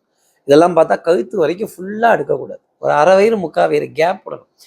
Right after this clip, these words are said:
அப்புறம் இஞ்சி சாறு, எலும்புச்சம்பழ சாறு, அஹ், இந்த செரிக்குமா, செரிமானம் இருக்குமா,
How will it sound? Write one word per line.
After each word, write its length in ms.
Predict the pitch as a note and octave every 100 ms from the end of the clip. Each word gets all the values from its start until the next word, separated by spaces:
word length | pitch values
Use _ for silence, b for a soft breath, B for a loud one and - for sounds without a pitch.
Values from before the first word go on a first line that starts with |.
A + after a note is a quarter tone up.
| B B B
அப்புறம் 280 | C3+ E3
இஞ்சி 280 | E3 E3 F3+
சாறு, 260 | D3 C#3+ C#3+
எலும்புச்சம்பழ 560 | D#3 D#3+ F3+ D3 D3
சாறு, 340 | C3+ C#3 C#3 C#3+ D3+ B B B B
அஹ், 280 | - C3 B2+
இந்த 240 | C3 C#3 C3+ C3+ C3 B2+ B2
செரிக்குமா, 640 | - F3+ F#3 F#3+ D#3+ E3
செரிமானம் 480 | D#3 E3 F3 F#3 D#3+
இருக்குமா, 400 | D3 D3+ C#3